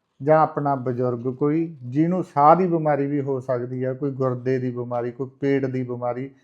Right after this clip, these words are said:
ਕਿਸੇ ਤਰ੍ਹਾਂ ਦੀ ਬਿਮਾਰੀ ਵੀ ਹੋ ਸਕਦੀ, ਉਹਨਾਂ ਵਾਸਤੇ ਬੇਹੱਦ ਖਤਰਨਾਕ ਹੈ। ਇੱਕ ਤੰਦਰੁਸਤ ਬੰਦੇ ਵਾਸਤੇ ਤਾਂ ਬੇਹੱਦ ਖਤਰਨਾਕ ਹੈ। ਨਾਲ ਇੱਕ ਤੰਦਰੁਸਤ ਬੰਦਾ ਬੈਠਾ ਹੁੰਦਾ, ਉਹ ਕਹਿ ਦਿੰਦਾ ਨਾ, "ਮੇਰਾ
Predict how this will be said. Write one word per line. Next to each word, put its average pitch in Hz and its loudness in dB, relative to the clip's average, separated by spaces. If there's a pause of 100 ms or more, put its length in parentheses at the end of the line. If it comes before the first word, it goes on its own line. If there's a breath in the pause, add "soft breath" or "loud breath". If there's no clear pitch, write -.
(180 soft breath)
ਕਿਸੇ 214 8
ਤਰ੍ਹਾਂ 180 8
ਦੀ 165 2
ਬਿਮਾਰੀ 143 2
ਵੀ 139 0
ਹੋ 131 -2
ਸਕਦੀ, 135 0
ਉਹਨਾਂ 143 0
ਵਾਸਤੇ 139 -2
ਬੇਹੱਦ 127 0
ਖਤਰਨਾਕ 110 -8
ਹੈ। - -20 (840)
ਇੱਕ 143 -2
ਤੰਦਰੁਸਤ 156 4
ਬੰਦੇ 135 2
ਵਾਸਤੇ 135 2
ਤਾਂ 143 4
ਬੇਹੱਦ 131 0
ਖਤਰਨਾਕ 113 -6
ਹੈ। 135 -2 (380 soft breath)
ਨਾਲ 147 6
ਇੱਕ 151 2
ਤੰਦਰੁਸਤ 156 2
ਬੰਦਾ 131 0
ਬੈਠਾ 123 -2
ਹੁੰਦਾ, 131 0
ਉਹ 143 0
ਕਹਿ 147 2
ਦਿੰਦਾ 147 0
ਨਾ, 190 -2
"ਮੇਰਾ 156 2